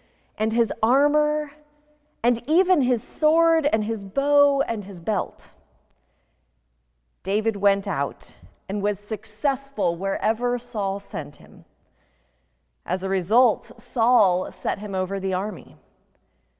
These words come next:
And all the people, even the servants of Saul, approved.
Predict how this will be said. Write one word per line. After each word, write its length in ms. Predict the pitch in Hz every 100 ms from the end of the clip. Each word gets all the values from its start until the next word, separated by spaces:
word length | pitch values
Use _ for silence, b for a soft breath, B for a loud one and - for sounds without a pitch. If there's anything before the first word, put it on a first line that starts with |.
| _ _ _ _ _
And 200 | 202 196 -
all 340 | 220 254 277
the 120 | 254 269
people, 560 | 190 - - - 185 _ _ _ _ _ _ _
even 460 | 233 247 247 254 240
the 80 | 233
servants 480 | - 196 185 190 220
of 160 | 196
Saul, 580 | - 165 151 151 160 156 _ -
approved. 680 | 180 - - - - -